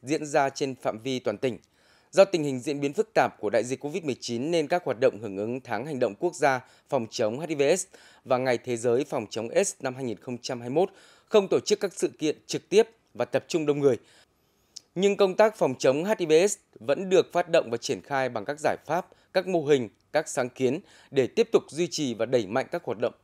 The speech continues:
phòng chống H I V S trong bối cảnh dịch covid mười chín. Cụ thể là các cấp, ngành, địa phương, cơ sở y tế tạo điều kiện thuận lợi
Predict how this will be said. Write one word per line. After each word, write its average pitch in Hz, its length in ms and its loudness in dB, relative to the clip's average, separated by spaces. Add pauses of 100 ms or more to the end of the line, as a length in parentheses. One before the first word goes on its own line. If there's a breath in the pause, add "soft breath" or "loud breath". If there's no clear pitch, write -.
phòng 113 200 -6
chống 117 240 -6
H 165 100 -8
I 175 40 -8
V 135 80 -2 (160)
S - 60 -8 (360 soft breath)
trong 151 180 0
bối 127 160 -2
cảnh 120 240 2
dịch 113 180 -12
covid 131 240 -6
mười 135 120 -4
chín. 117 300 -6 (500 soft breath)
Cụ 190 120 2
thể 151 300 4
là 123 180 2
các 165 140 -2
cấp, 220 280 2
ngành, 127 280 -2
địa 117 120 -2
phương, 165 400 0
cơ 156 140 4
sở 117 280 0
y 123 80 -6
tế 120 360 2
tạo 120 160 2
điều 120 140 -2
kiện 143 240 0
thuận 135 140 -2
lợi 143 140 6